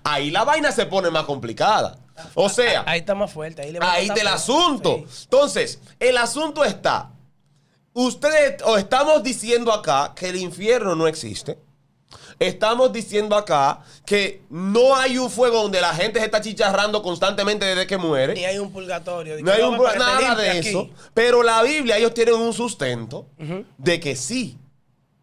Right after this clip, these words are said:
Speaker 1: O sea, presentan un, las, los versículos que hemos leído como prueba de que sí. Ahora, la pregunta que surge de, en base a eso es esta.
Speaker 2: Y cabe resaltar algo, Gabriel,
Speaker 1: Ujú.
Speaker 2: y es que a simple vista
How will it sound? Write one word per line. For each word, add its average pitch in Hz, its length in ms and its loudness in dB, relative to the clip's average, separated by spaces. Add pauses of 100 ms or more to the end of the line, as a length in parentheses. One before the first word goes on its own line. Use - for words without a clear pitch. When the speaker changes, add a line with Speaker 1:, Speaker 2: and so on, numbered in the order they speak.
(180)
Speaker 1:
O - 80 -10
sea, 170 220 2
presentan 196 640 0
un, 160 440 -6
las, 151 300 -4
los 175 180 0
versículos 202 500 -2
que 190 100 -6
hemos 190 180 -2
leído 160 380 -4 (260)
como 208 320 2
prueba 202 320 0
de 190 100 -4
que 180 100 -10
sí. 175 200 -6
Ahora, 175 240 2
la 156 220 0
pregunta 185 540 -4
que 139 140 -8
surge 147 360 -8
de, 120 180 -8
en 117 80 -16
base 123 260 -8
a 107 80 -8
eso 113 160 -16
es - 140 -20
esta. - 260 -20 (260)
Speaker 2:
Y 156 120 -8
cabe 170 240 0
resaltar 160 460 -4
algo, 156 260 -4
Gabriel, 135 380 -6
Speaker 1:
Ujú. 135 100 -10
Speaker 2:
y - 40 -10
es - 60 -18
que 156 260 -16
a 131 100 -12
simple 160 340 -8
vista 147 380 -12